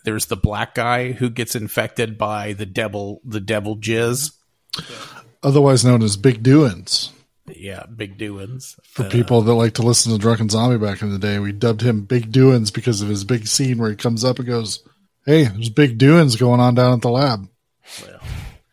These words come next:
Speaker 2: Thus, he's Big Doin's forever.
Speaker 1: Yeah, but there's this great thing with his character that somehow his character is doing everything they can to fight against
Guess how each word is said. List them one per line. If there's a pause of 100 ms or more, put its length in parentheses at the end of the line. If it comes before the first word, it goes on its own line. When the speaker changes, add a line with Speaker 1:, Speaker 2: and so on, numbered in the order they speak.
(180)
Speaker 2:
Thus,
he's
Big
Doin's
forever. (440)
Speaker 1:
Yeah,
but
there's
this
great (320)
thing
with
his
character
that (320)
somehow
his
character
is
doing
everything
they
can
to
fight
against